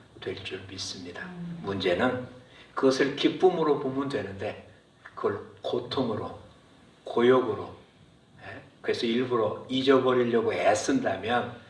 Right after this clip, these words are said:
Speaker 1: 그것은 아무런 도움이 못 될 거고요. 그걸 즐긴다면 복이 될 줄 믿습니다. 올해는 그런 감사가 우리의 삶 속에 넘치기를 축복합니다.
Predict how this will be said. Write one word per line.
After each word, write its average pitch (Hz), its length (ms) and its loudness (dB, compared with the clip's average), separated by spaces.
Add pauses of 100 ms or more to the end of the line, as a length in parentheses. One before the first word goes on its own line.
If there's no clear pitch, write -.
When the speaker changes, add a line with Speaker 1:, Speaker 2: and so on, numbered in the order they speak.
(140)
Speaker 1:
그것은 135 640 -6 (300)
아무런 - 760 -8
도움이 98 320 -4
못 113 260 -8
될 101 180 -8
거고요. 90 360 -8 (540)
그걸 - 640 2 (320)
즐긴다면 123 840 2 (520)
복이 - 320 -6
될 95 240 -10
줄 98 160 -10
믿습니다. 90 580 -14 (460)
올해는 135 500 4
그런 165 400 6
감사가 - 460 -2 (720)
우리의 107 260 2
삶 107 240 -4
속에 - 600 -4 (240)
넘치기를 92 720 -8
축복합니다. - 840 -10